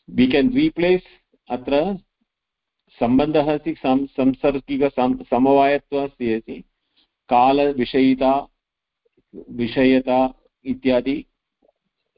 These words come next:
पठतन्तुषु is, is being defined in the next paragraph. This picture we will redefine it, uh, discuss it in the next class once more for the clarity purpose.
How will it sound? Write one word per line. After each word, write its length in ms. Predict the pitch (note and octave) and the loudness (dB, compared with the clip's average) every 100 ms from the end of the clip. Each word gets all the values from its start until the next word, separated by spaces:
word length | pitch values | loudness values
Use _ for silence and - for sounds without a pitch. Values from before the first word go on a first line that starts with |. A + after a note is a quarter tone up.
| _ _ _ G#2+ | _ _ _ -20
पठतन्तुषु 1120 | - B2 A#2 C3 C3 B2 B2 C3 C3+ B2+ - - _ _ _ | -10 -4 0 0 0 -2 -2 -2 0 -2 -4 -20 _ _ _
is, 560 | G2 A2 A2 A#2 A#2+ A#2+ | -10 -6 -2 0 -2 -6
is 200 | - - | -10 -2
being 440 | A#2+ A#2 B2+ B2+ | -2 2 4 4
defined 140 | A2 A2 | 0 -6
in 220 | B2 B2 | -4 -4
the 260 | A#2+ A#2 A2+ | -4 -4 -6
next 300 | A2 - G2+ | -8 -8 -6
paragraph. 380 | G2 F2+ F#2 - _ _ _ _ _ - | -6 -6 -8 -10 _ _ _ _ _ -6
This 160 | A2+ D3+ - - _ _ - | -2 -2 -4 -20 _ _ -6
picture 320 | C3 C3 E3+ C#3+ | -4 0 0 0
we 160 | C#3+ | 0
will 280 | C#3+ C3+ B2+ - _ _ _ - | 2 2 0 -2 _ _ _ -14
redefine 800 | G#2 A#2+ D3+ D#3 C3+ C3+ C3+ C3 | -4 0 2 0 -2 -2 -2 -4
it, 60 | B2+ | -4
uh, 480 | A2+ A2+ - - B2+ | -2 -2 -4 -4 -4
discuss 340 | - C#3+ C3+ | -2 -2 0
it 240 | C3 C#3 | -4 -2
in 80 | A#2 | -2
the 120 | A#2+ | -2
next 300 | A#2+ A#2 - | -2 -6 -4
class 220 | A#2 B2 A2 | -2 -2 -4
once 260 | G#2+ - | -8 -6
more 160 | G2+ - _ _ _ _ _ _ A#2+ | -8 -8 _ _ _ _ _ _ 0
for 160 | A2+ | 2
the 140 | B2 A#2+ | 0 0
clarity 480 | G2+ G2+ G2+ G#2+ | 0 -2 -4 -8
purpose. 260 | F2 - - | -8 -10 -14